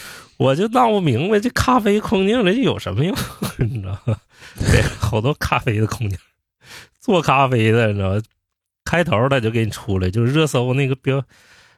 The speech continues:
就是这个那什么，你知道吗？字儿出来的时候，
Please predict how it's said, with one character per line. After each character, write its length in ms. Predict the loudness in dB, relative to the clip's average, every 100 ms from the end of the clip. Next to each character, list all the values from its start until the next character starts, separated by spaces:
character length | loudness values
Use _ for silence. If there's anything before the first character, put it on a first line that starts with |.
| _
就 120 | -2
是 120 | 0 2
这 160 | 2
个 200 | 2 2
那 100 | 2
什 160 | 0 0
么， 280 | 0 2 2
你 60 |
知 40 | 2
道 80 |
吗？ 160 | 2 0 -2 _ _
字 160 | -2 2
儿 180 | 2 2
出 260 | -2 0
来 80 | 0
的 40 |
时 100 | 0
候， 300 | 0 -2 -2